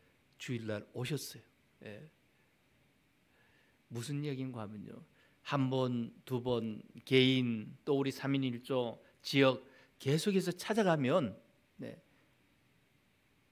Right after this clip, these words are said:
예배가 회복될 수밖에 없어요. 우리 주위에 이런 장단기 결석자들, 온라인 예배자들, 새가족들 많이 있잖아요.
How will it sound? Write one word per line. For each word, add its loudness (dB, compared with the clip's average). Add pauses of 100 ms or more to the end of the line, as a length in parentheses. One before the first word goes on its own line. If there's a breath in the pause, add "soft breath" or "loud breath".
(120)
예배가 4
회복될 0
수밖에 -8
없어요. -14 (760 soft breath)
우리 2
주위에 2
이런 0
장단기 -2
결석자들, -6
온라인 -2
예배자들, -4 (260 soft breath)
새가족들 -4
많이 -4
있잖아요. -10